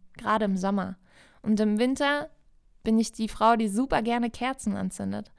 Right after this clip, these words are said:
und einfach noch ein bisschen Zeit für sich hat, im Bett kuschelt und ein Buch liest, Kakao trinkt, das hast du eben schon gehört, aber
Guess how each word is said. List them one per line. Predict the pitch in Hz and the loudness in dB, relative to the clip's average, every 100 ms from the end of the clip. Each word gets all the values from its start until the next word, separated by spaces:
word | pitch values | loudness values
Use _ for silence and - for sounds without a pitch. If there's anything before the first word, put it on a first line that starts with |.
| - - - | -20 -20 -10
und | 220 | -2
einfach | 214 214 220 | 0 0 -2
noch | 226 220 | -2 0
ein | 208 | 0
bisschen | 220 - 214 | -2 -2 -2
Zeit | 226 214 | 0 -2
für | - | -4
sich | 196 208 208 | -6 -6 -6
hat, | 202 | -4
im | 220 | -2
Bett | 240 247 | -2 -4
kuschelt | - 247 - 254 247 | -6 -6 -4 -6 -4
und | 233 226 - - - - - - - - | -2 -2 -4 -20 -20 -20 -20 -20 -16 0
ein | 233 226 | 0 0
Buch | 285 311 302 | -2 -2 -2
liest, | 294 285 294 - | 0 0 -2 -8
Kakao | - 240 - 262 277 | -12 -8 -2 0 0
trinkt, | 277 262 247 247 240 | -2 -2 -2 -2 -6
das | - | -8
hast | 220 - | -8 -4
du | |
eben | - 233 | -2 -2
schon | 226 220 | -2 -2
gehört, | 214 202 214 214 | -2 -2 -2 -2
aber | 226 208 208 | -2 -2 -2